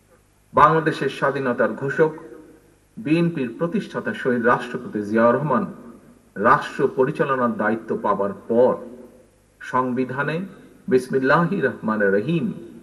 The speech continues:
অন্তর্ভুক্ত করেছিলেন। সংবিধানে সর্বশক্তিমান আল্লাহর উপরে আস্থা এবং বিশ্বাস অন্তর্ভুক্ত করেছিলেন। বর্তমানে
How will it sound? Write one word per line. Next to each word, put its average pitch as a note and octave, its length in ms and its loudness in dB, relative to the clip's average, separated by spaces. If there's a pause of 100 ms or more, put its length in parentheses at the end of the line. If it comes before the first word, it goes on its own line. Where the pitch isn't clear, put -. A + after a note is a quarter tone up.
(100)
অন্তর্ভুক্ত G#2+ 480 -6 (140)
করেছিলেন। - 460 -2 (1600)
সংবিধানে G3 580 8 (160)
সর্বশক্তিমান F#3+ 840 6 (100)
আল্লাহর E3+ 380 6
উপরে D#3 240 -2 (1040)
আস্থা - 400 0 (100)
এবং B2 140 -4 (140)
বিশ্বাস - 380 2 (160)
অন্তর্ভুক্ত A2+ 440 -6 (160)
করেছিলেন। A2+ 440 -2 (1400)
বর্তমানে B2+ 800 2